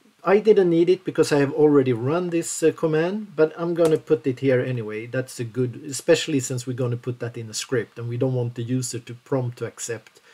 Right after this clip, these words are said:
source agreement. So if I run this on my machine, winget list dash E for exact version, dash dash I D and the I D of the software, it's gonna look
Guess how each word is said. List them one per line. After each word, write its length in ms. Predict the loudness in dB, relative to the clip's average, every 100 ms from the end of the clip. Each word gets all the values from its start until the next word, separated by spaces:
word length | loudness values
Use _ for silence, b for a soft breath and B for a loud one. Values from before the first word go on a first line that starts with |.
| b
source 380 | -2 -2 -2 -6
agreement. 540 | -4 -4 -4 -8 -16 _ b b b
So 100 | 2
if 140 | 4 8
I 80 |
run 320 | 8 8 4 4
this 400 | 2 2 -4 -12 _ _
on 140 | -2 2
my 160 | 2
machine, 460 | 2 0 0 0 -2
winget 500 | 0 0 4 2 2
list 480 | 2 2 2 -8 -14 -2
dash 280 | 0 0 -4
E 140 | -6
for 180 | -2 -2
exact 400 | -2 -2 -4 -6
version, 500 | -4 -2 -2 -4 -4
dash 220 | -2 -2
dash 220 | -2 -4 -4
I 220 | -6 -4
D 280 | -2 -2 -2
and 160 | -8
the 80 | -6
I 180 | -6 -6
D 120 | -4
of 160 | -6 -6
the 60 |
software, 560 | -8 -8 -6 2 2 2 B B -4
it's 180 | -2
gonna 240 | 2 4 6
look 340 | 4 0 -8